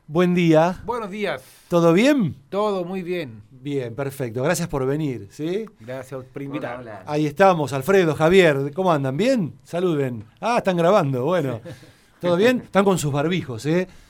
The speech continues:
Speaker 1: Este,
Speaker 2: Sí.
Speaker 1: un po-, se cuidan mucho, ¿no?
Speaker 2: Sí,
Speaker 1: Se cuidan y
Speaker 2: por
Speaker 1: nos
Speaker 2: supuesto,
Speaker 1: cuidan.
Speaker 2: sí,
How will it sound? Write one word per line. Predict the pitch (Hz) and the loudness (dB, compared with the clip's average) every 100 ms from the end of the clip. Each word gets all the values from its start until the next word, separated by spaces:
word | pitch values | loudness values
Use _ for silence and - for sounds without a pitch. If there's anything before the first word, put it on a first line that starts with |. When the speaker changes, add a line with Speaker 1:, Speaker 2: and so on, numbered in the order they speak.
| _ | _
Speaker 1:
Este, | 139 131 135 131 120 | -12 -6 -4 -2 -4
Speaker 2:
Sí. | 101 123 | -8 -12
Speaker 1:
un | 123 | -12
po-, | 123 - | -12 -14
se | - 135 | -8 0
cuidan | 160 156 | 4 4
mucho, | 151 117 113 98 - - | 2 0 -4 -8 -10 -6
¿no? | 135 160 165 _ _ | -2 -2 -6 _ _
Speaker 2:
Sí, | - 196 | -6 -2
Speaker 1:
Se | 165 | 0
cuidan | 156 160 160 | 4 4 4
y | |
Speaker 2:
por | 139 | 0
Speaker 1:
nos | - | -2
Speaker 2:
supuesto, | 139 123 110 | 0 0 -2
Speaker 1:
cuidan. | |
Speaker 2:
sí, | 107 | -6